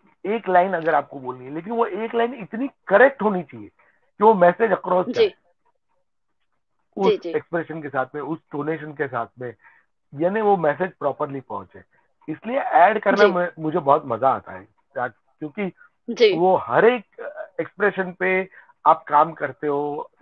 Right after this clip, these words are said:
Speaker 1: उसको किरदार बनाते हो,
Speaker 2: राइट।
Speaker 1: एक और एक तीस सेकंड के अंदर, जिसके अंदर आपका बीस सेकंड का है तो maybe दस सेकंड का पार्ट रहेगा,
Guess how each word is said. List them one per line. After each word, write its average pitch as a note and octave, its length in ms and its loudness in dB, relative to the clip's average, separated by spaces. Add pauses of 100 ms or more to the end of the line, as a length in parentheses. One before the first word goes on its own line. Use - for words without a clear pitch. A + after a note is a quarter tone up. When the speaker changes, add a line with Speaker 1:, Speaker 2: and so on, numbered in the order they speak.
(140)
Speaker 1:
उसको D3+ 280 -10
किरदार C#3+ 380 4
बनाते C#3+ 400 -4
हो, G3+ 260 0
Speaker 2:
राइट। G#3 160 8
Speaker 1:
एक - 220 -10
और C4 140 0
एक B3+ 100 -4 (840)
तीस A#3 180 2
सेकंड G3+ 440 2
के F3+ 60 4
अंदर, D3 340 4 (440)
जिसके D3 360 -2
अंदर F3+ 320 4
आपका F3 320 6
बीस F#3 200 -4
सेकंड F#3 340 -4
का F3+ 60 4
है F3+ 80 4
तो F#3+ 80 -2
maybe F#3 280 -4
दस E3+ 160 2
सेकंड F3 320 -6
का E3 80 -2
पार्ट C#3+ 240 0
रहेगा, G#2+ 320 -10